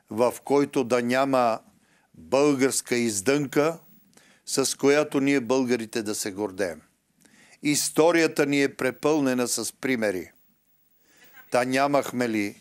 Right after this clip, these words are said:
духовници? Та нямахме ли висши духовници? Та нямахме ли офицери?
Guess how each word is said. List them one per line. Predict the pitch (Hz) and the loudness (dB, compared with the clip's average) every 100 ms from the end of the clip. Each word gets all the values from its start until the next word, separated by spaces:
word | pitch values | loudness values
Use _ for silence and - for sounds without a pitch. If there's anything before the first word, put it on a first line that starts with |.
| _ _ _ _ | _ _ _ _
духовници? | - 110 117 - 147 135 117 - - - - _ _ _ | -10 -4 -2 2 2 0 -2 -4 -8 -10 -20 _ _ _
Та | 113 | -4
нямахме | 117 127 143 139 - 123 120 | -2 0 2 0 0 -2 -2
ли | 113 104 - | -2 -2 -6
висши | 110 135 143 147 | -6 -4 -2 -2
духовници? | 123 120 120 107 98 87 - - _ - _ - | -4 -4 -4 -4 -6 -10 -12 -12 _ -20 _ -2
Та | 127 | -2
нямахме | 127 139 156 151 139 147 | 2 0 2 0 0 2
ли | 147 | 4
офицери? | 143 - 131 - 147 139 98 | 4 2 -2 0 2 2 -2